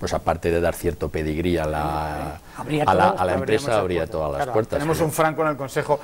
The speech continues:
Speaker 2: Bueno.
Speaker 3: Permítame una, una maldad. Eh, se-, durante los primeros años de la transición se decía mucho, "Esto con Franco no pasaba", o "Si Franco levantara la cabeza". Si Franco levantara la cabeza,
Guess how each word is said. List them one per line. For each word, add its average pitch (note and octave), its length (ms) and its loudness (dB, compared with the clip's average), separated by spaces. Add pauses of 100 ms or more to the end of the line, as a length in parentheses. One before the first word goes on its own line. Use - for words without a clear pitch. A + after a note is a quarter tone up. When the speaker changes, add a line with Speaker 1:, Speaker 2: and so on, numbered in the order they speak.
(100)
Speaker 2:
Bueno. D3 260 2
Speaker 3:
Permítame F#3+ 380 2
una, F#3 260 2
una F#3 220 -4
maldad. F3 420 4 (480)
Eh, - 600 -12
se-, - 180 -8 (160)
durante E3+ 320 0
los E3 140 0
primeros E3+ 260 0
años F#3+ 160 6
de F#3 60 4
la F#3 80 2
transición D#3+ 420 -2
se E3 80 2
decía D3+ 220 2
mucho, C3+ 320 -2 (100)
"Esto B2+ 240 -4
con C3+ 140 0
Franco C3 400 0
no B2+ 100 -2
pasaba", E3 520 4
o C#3 300 -2
"Si D3 140 -4
Franco E3+ 300 2
levantara C#3+ 340 2
la C#3 80 2
cabeza". D#3 400 2 (460)
Si C3+ 160 -6
Franco F#3+ 240 2
levantara F#3 400 4
la F3 100 0
cabeza, F3 480 2